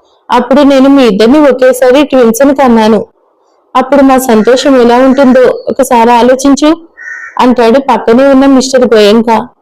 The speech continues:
"అదే నిజమేలే" అనుకుని హాస్పిటల్ నుంచి సంతోషంగా అందరూ ఇంటికి చేరుతారు. ఇక బంధువులకి, సన్-, స్నేహితులకి అందరికీ ఫోన్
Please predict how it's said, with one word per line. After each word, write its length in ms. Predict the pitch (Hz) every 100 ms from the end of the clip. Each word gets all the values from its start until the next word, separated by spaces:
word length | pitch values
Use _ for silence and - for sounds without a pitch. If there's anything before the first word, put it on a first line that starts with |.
| _ _ _ _ -
"అదే 260 | 220 214 262
నిజమేలే" 680 | 302 254 269 277 262 233 226 226 _ _ _ _
అనుకుని 640 | 240 247 240 233 269 370 - _ _ _ _ -
హాస్పిటల్ 540 | 233 226 294 294 302
నుంచి 260 | 285 262 294
సంతోషంగా 720 | 277 240 202 247 254 277 277
అందరూ 280 | 247 220 254
ఇంటికి 340 | 247 214 247 247
చేరుతారు. 560 | 254 220 220 220 214 - _ _ _ _ _ _ _ -
ఇక 140 | 240
బంధువులకి, 680 | 262 240 214 214 269 285 320
సన్-, 380 | 302 262 233 -
స్నేహితులకి 680 | - 233 226 233 277 262 262
అందరికీ 420 | 233 214 233 277
ఫోన్ 300 | 269 220